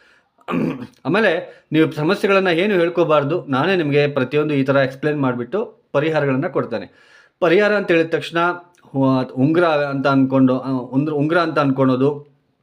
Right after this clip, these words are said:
ಅಥವಾ ಏನಾದ್ರೂ ಹೋಮ ಅಂತ ಅನ್ಕೊಳೋದು, ಈ ಥರ ಏನಿರೋದಿಲ್ಲ. ನೀವೇ ಕಷ್ಟಪಟ್ಬಿಟ್ಟು ಮಾಡ್ಕೋಬೇಕು. ಆ ಥರ ಪರಿಹಾರಗಳು ಸಾಕಷ್ಟು ಇದಾವೆ,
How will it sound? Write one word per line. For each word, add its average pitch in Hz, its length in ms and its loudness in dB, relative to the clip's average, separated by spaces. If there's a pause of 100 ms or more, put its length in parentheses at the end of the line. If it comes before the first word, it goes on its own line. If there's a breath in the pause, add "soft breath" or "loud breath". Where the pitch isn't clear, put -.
(340)
ಅಥವಾ 175 240 2
ಏನಾದ್ರೂ 156 340 -2
ಹೋಮ 151 300 2
ಅಂತ 160 220 0
ಅನ್ಕೊಳೋದು, 131 760 0 (140)
ಈ 139 80 0
ಥರ 147 160 0
ಏನಿರೋದಿಲ್ಲ. 160 840 0 (200 loud breath)
ನೀವೇ 180 320 2
ಕಷ್ಟಪಟ್ಬಿಟ್ಟು 180 840 -2
ಮಾಡ್ಕೋಬೇಕು. 156 680 -2
ಆ 135 120 0
ಥರ 202 200 0
ಪರಿಹಾರಗಳು 135 540 -2
ಸಾಕಷ್ಟು 196 540 -2
ಇದಾವೆ, 139 460 0